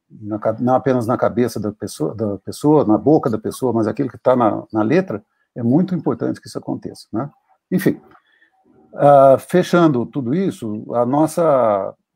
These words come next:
todo o esforço que foi cons-, uma construção de ouvir o Brasil todo, de construir um plano rigorosamente, que é um pacto social pela leitura que temos hoje no Brasil,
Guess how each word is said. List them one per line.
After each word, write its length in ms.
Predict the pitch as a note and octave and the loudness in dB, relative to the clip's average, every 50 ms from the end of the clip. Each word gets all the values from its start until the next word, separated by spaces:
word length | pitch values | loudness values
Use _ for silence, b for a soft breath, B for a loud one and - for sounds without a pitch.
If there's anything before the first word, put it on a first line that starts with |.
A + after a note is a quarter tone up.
| - _ | -20 _
todo 200 | _ F3 G3+ F#3 | _ -2 0 0
o 20 | F#3+ | -2
esforço 460 | - - - - D#3+ D#3+ D3 - - | -4 -6 -4 -2 0 0 0 -2 -8
que 100 | - G#2+ | -14 -12
foi 160 | - C3+ B2+ | -10 -10 -10
cons-, 260 | - - B2+ A2+ - | -8 -10 -12 -12 -10
uma 180 | - B2 A#2+ A#2+ | -10 -8 -8 -8
construção 680 | - - C3+ B2 - - B2 A2+ - - C#3 B2 B2 A#2 | -6 -6 -8 -8 -8 -12 -14 -14 -8 -6 -6 -6 -6 -8
de 120 | G2+ F2+ | -6 -4
ouvir 400 | C#3+ C3+ A#2 G#2 G2 D#3 F#3 F#3 | -4 -4 -4 -4 -4 -2 -2 0
o 40 | C3+ | 0
Brasil 360 | A#2+ B2 A#2 G2 - B2 A2 | -2 -2 -4 -2 -4 -8 -8
todo, 340 | - _ A2+ A2 A2 G2+ G#2+ | -8 _ -8 -8 -8 -8 -10
de 100 | G2+ A2 | -12 -12
construir 440 | - - C#3+ C#3 - - C#3+ D3 D3+ | -8 -6 -6 -6 -6 -4 -2 0 0
um 100 | E3 D#3+ | 0 -2
plano 420 | D#3+ _ E3 D3 D3+ D3+ D#3 D3+ - _ _ _ _ _ _ _ | -2 _ 0 0 2 2 0 -2 -4 _ _ _ _ _ _ _
rigorosamente, 1000 | - - F3 G#3 G#3 F3+ G3+ F3+ F3+ F3 A2 C3 B2 G#2+ A2+ C3+ D3 D3 C#3 - | -2 0 2 2 4 4 6 6 6 4 4 2 0 0 0 0 0 -2 -4 -4
que 80 | - D#3 | -4 -4
é 40 | |
um 80 | D#3 C3+ | -4 -4
pacto 500 | - _ - D#3+ F3 F3+ F3+ - - C#3 | -6 _ -2 -2 -2 -2 -6 -10 -14 -16
social 420 | - - C3+ A#2+ - - D3 D#3 | -10 -10 -10 -10 -6 -4 -4 -4
pela 220 | D3+ - C3+ C3 B2+ | -4 -4 -8 -6 -6
leitura 400 | A#2+ A#2 - - - C#3+ C#3+ C3+ | -6 -8 -10 -8 -8 -8 -8 -8
que 100 | - _ | -10 _
temos 260 | - B2+ A#2+ A#2 G2+ | -6 -6 -6 -4 -4
hoje 180 | A#2+ A#2 F#2+ A2+ | -6 -6 -6 -8
no 60 | A2+ | -6
Brasil, 400 | G2 G#2 F#2+ F2+ G#2+ A2 A2 | -6 -6 -6 -6 -8 -10 -10